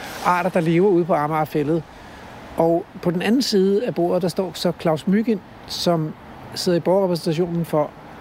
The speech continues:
S F, og som er gået med i en aftale om at lave det her byggeri, for at sikre alle de her penge, der skal komme ind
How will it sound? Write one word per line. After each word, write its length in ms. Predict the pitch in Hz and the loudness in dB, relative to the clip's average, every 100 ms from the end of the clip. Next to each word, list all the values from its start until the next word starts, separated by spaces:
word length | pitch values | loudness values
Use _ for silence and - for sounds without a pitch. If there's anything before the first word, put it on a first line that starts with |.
| - 220 | 2 2
S 100 | 214 214 | 4 2
F, 120 | - - - - - - - - - | -2 -14 -18 -16 -16 -16 -16 -16 0
og 100 | 180 | 2
som 240 | 202 190 180 | 4 2 0
er 60 | |
gået 220 | 180 202 | 2 4
med 140 | 202 214 | 6 4
i 60 | |
en 80 | 247 | 4
aftale 560 | 151 160 170 190 170 147 | 4 2 2 2 2 2
om 160 | 147 - - - | -2 -4 -14 -2
at 80 | 156 | 0
lave 240 | 143 180 202 | 4 4 4
det 80 | |
her 80 | 170 | 2
byggeri, 420 | 160 156 143 139 - | 2 2 2 0 -4
for 160 | - | -4
at 80 | 160 | -2
sikre 400 | - - 196 180 - - - - | 0 -2 0 -2 -2 -10 -14 -2
alle 160 | 165 | 0
de 60 | 165 | 2
her 140 | 147 147 | 2 0
penge, 320 | - 151 165 | 0 0 0
der 60 | |
skal 180 | 156 - | -2 -4
komme 240 | - 139 | -2 2
ind 100 | 226 | 2